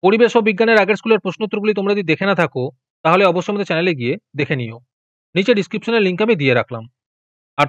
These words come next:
তোমরা যদি আমাদের চ্যানেলে নতুন হয়ে থাকো, তাহলে চ্যানেলটিকে সাবস্ক্রাইব করে পাশে থাকা বেল আইকনটি all এ প্রেস করে রেখো। তাহলে পরের ক্লাসের ভিডিওগুলি আমি আপলোড করলেই তোমাদের কাছে নোটিফিকেশন পৌঁছে যাবে। তাহলে শুরু করা যাক। সতেরো নম্বর স্কুলের ফিজিক্যাল সায়েন্সের মধ্যে আছে,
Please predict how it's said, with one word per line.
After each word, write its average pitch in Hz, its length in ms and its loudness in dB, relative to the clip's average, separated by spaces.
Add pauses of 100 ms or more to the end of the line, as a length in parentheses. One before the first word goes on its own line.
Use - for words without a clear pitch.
তোমরা 190 240 2
যদি 233 120 0
আমাদের 220 240 0
চ্যানেলে 220 280 0
নতুন 208 200 -4
হয়ে 208 160 0
থাকো, 147 220 -2 (500)
তাহলে 196 180 4
চ্যানেলটিকে 208 400 6
সাবস্ক্রাইব 175 400 -2 (100)
করে 127 160 -2 (460)
পাশে 170 220 0
থাকা 226 180 4
বেল 160 200 2
আইকনটি 151 280 0 (100)
all 147 100 4
এ 143 60 0
প্রেস 135 220 -4
করে 123 120 -4
রেখো। 120 180 -10 (460)
তাহলে 131 300 0 (100)
পরের 151 180 2
ক্লাসের 196 280 -2
ভিডিওগুলি 208 320 4
আমি 202 120 -2
আপলোড 208 280 -4
করলেই 135 260 -2 (320)
তোমাদের 147 240 -4
কাছে 147 160 -4
নোটিফিকেশন 139 500 -4
পৌঁছে 147 260 -6
যাবে। 117 160 -4 (800)
তাহলে 127 280 0 (260)
শুরু 175 160 0
করা 123 200 2
যাক। 113 180 -10 (1500)
সতেরো 180 240 4
নম্বর 233 260 2
স্কুলের 226 280 2
ফিজিক্যাল 190 340 2
সায়েন্সের 208 420 2
মধ্যে 202 220 0
আছে, 151 240 -2